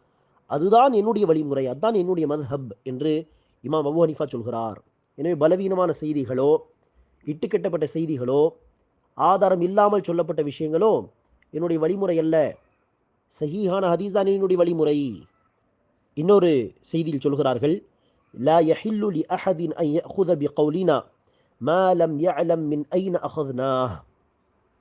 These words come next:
எங்கிருந்து நாம் இந்த கருத்தை சொல்லியிருக்கிறோம் என்று தெரியாமல் நாம் சொன்ன கருத்தை யாரும் என்ன செய்யக்கூடாது, எடுத்துக்கொள்ளக்கூடாது. அது ஹலால் இல்லை, ஹராம். எந்த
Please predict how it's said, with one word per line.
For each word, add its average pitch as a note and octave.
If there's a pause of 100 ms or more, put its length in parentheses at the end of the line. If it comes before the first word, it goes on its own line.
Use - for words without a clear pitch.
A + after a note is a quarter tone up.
(260)
எங்கிருந்து A3+
நாம் A3
இந்த F3
கருத்தை F#3
சொல்லியிருக்கிறோம் D3+ (1080)
என்று D#3 (100)
தெரியாமல் E3 (720)
நாம் C#3+
சொன்ன F3
கருத்தை E3+ (880)
யாரும் E3
என்ன F3
செய்யக்கூடாது, E3
எடுத்துக்கொள்ளக்கூடாது. D3+ (840)
அது B2
ஹலால் F3
இல்லை, D#3+
ஹராம். D#3+ (1120)
எந்த F#3+